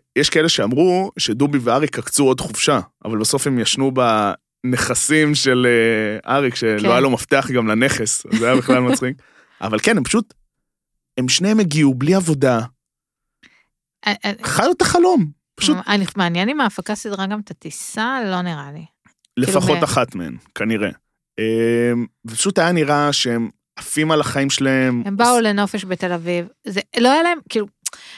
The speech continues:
Speaker 2: לא היה להם עבודה פה. הם כאילו היו,
Speaker 1: כן.
Speaker 2: היה להם רק את הפרויקט הזה. איזה כיף.
Speaker 1: נכון, ובאסה שזה לא עבד בסוף.
Speaker 2: כן.
Speaker 1: כאילו, כי,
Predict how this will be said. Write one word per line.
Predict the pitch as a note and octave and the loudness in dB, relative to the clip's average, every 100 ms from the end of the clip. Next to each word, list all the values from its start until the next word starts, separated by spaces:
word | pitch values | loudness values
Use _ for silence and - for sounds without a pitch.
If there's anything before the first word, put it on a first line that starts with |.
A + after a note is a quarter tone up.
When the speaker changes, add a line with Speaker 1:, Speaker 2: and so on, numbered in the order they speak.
| - _ _ - | -20 _ _ -2
Speaker 2:
לא | G#3 G#3 | 2 4
היה | F#4 G#4+ | 4 4
להם | A#3+ G3+ | 2 0
עבודה | E3+ F3 E3 F3 - | -2 -4 -2 -2 -2
פה. | E3 D3+ _ - | -10 -12 _ -10
הם | F3+ F#3 | -6 0
כאילו | C#4 F4 | 2 4
היו, | F#4+ G4 E4+ _ _ _ _ _ _ _ _ _ _ _ - | 4 2 0 _ _ _ _ _ _ _ _ _ _ _ -2
Speaker 1:
כן. | A3 | 2
Speaker 2:
היה | A3 | 4
להם | C4+ C#4+ | 2 2
רק | C#4+ D4+ | 0 0
את | - | 2
הפרויקט | D4 B3+ - B3+ A#3 A#3+ - C4 | 2 2 0 2 4 4 0 -4
הזה. | G#3+ F3 D#3+ - _ _ _ _ | -2 -2 -6 -10 _ _ _ _
איזה | - G#3+ F4 | -4 -2 0
כיף. | - D4 F#3 - - _ _ - | 0 0 0 -8 -20 _ _ -6
Speaker 1:
נכון, | B2 G#3+ C4+ G#3 | -2 0 0 -2
ובאסה | B2+ C3+ C3+ C3 C3 C3 C3 B2 A2+ A#2+ F3 F#4 | 0 2 4 4 4 2 2 0 -2 0 0 0
שזה | - A#3 | 0 0
לא | C4+ | 2
עבד | G3 G#3 | 2 0
בסוף. | A#3+ - F#2+ - - _ _ _ _ - | -2 -4 -8 -10 -20 _ _ _ _ -8
Speaker 2:
כן. | G#3 F#3+ | -4 0
Speaker 1:
כאילו, | E3 F3 E3+ D#3 | 2 4 4 2
כי, | E3+ D#3+ D3+ | 2 2 0